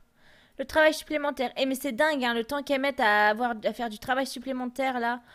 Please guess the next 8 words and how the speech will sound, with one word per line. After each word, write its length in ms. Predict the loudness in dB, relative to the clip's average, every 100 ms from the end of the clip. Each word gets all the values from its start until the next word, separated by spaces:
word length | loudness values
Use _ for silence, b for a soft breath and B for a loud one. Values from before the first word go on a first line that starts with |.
| b b b 4
Oh, 840 | 8 10 12 12 12 12 12 12
et 100 | 8
le 120 | 6 2
chiotte 520 | 2 2 4 2 2
qui 80 | -2
est 100 | 0
cassé, 520 | -2 0 4 4 4
maintenant. 640 | -2 -6 -6 -6 -4 -4